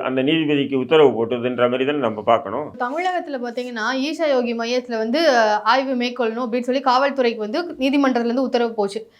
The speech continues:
Speaker 2: அதுல வந்து ஈஷா யோகி மைய தரப்புல இருந்து இந்த மாதிரி எங்களுக்கு டிஸ்டர்பன்ஸா இருக்கு, அதனால வந்து காவல்துறை வந்து ஆய்வு மேற்கொள்ள வரக்கூடாது அப்படின்னு சொல்லும்போது அதை அக்செப்ட் பண்ணிக்கிறாங்க நீதிமன்றம், அதை சொல்றாங்க.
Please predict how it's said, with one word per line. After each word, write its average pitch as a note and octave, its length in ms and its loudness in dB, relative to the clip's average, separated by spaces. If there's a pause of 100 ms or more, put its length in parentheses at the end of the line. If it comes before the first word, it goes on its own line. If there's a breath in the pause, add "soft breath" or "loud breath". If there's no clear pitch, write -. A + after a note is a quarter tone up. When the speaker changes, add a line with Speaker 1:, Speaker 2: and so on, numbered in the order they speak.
Speaker 2:
அதுல F4+ 360 6
வந்து F4+ 220 4 (200)
ஈஷா F4+ 280 4
யோகி F4 140 2
மைய D#4+ 220 4
தரப்புல C#4+ 400 2
இருந்து D4 440 4
இந்த C#4+ 260 0
மாதிரி D#4 300 2
எங்களுக்கு D4 300 0
டிஸ்டர்பன்ஸா D#4 600 2
இருக்கு, B3+ 340 2
அதனால C#4+ 480 2
வந்து C#4+ 220 -2
காவல்துறை C#4 540 2
வந்து B3+ 400 -2 (200 loud breath)
ஆய்வு D4+ 280 4
மேற்கொள்ள C#4 380 2
வரக்கூடாது B3+ 540 2
அப்படின்னு B3+ 180 -4
சொல்லும்போது C#4 640 -2
அதை E4+ 240 4
அக்செப்ட் E4+ 320 -2
பண்ணிக்கிறாங்க A#3+ 380 -2
நீதிமன்றம், A#3+ 480 -2
அதை C4 240 2
சொல்றாங்க. B3 380 0